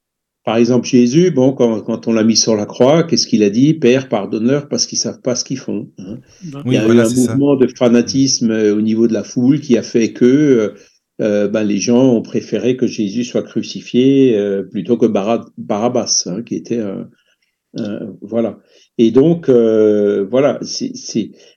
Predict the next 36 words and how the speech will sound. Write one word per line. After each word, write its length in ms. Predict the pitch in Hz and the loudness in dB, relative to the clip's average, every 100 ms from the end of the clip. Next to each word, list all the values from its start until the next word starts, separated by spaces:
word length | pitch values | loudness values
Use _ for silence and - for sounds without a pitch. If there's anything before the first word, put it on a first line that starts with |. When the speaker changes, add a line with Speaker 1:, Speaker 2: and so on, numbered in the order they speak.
| - | -6
Speaker 1:
euh, 140 | 107 110 | -4 -4
Jésus, 460 | 117 127 123 143 | 2 2 4 4
il 80 | 117 | 4
avait 180 | 110 107 | 4 2
compris 420 | 123 123 - 160 | 2 0 2 2
que 80 | 139 | 2
toutes 220 | 120 113 | -2 -4
ces 220 | - 123 | -4 -2
personnes, 480 | 117 - - 139 131 | -2 -2 0 2 2
elles 180 | 104 95 | 0 -2
étaient 240 | 107 123 | 0 0
justement 460 | 98 95 113 117 104 | 0 -4 -4 -2 -2
mal 360 | 98 117 131 120 | 0 2 4 2
influencées, 720 | 117 - 117 104 - 165 170 | 0 -2 -2 -2 0 2 2
hein, 200 | 139 170 | 0 -2
par 320 | 107 101 107 | -4 -4 -4
le 260 | 104 95 92 | -2 -2 -2
Sanhédrin, 1000 | - 107 95 98 92 110 127 131 135 131 | -4 -4 -2 -4 -2 -2 0 2 2 0
par, 280 | 110 95 95 | -4 -6 -8
euh, 120 | 92 - _ _ - | -12 -14 _ _ -2
les 80 | 110 | -2
leaders 400 | 107 117 123 104 | 0 2 2 4
religieux 400 | 110 110 - 110 | 0 0 -2 0
de 80 | 107 | 2
l'époque, 480 | 110 113 202 - | 2 2 0 2
hein, 240 | 127 170 - _ _ _ _ _ | 0 0 -6 _ _ _ _ _
qui, 140 | 120 117 | -2 0
qui 160 | 123 | 2
les 240 | 110 110 110 | 2 2 4
avaient 300 | 110 127 127 | 4 4 2
en 80 | 113 | 0
quelque 300 | - - 113 | -2 -4 0
sorte 300 | 127 123 - | 0 0 -2
fanatisés. 760 | 123 113 113 110 107 - - _ _ _ _ _ - | 0 0 -2 -4 0 -2 -4 _ _ _ _ _ 0
Euh, 360 | 127 113 110 - | 0 2 -2 0
mais 460 | 139 165 240 240 | 2 4 2 -2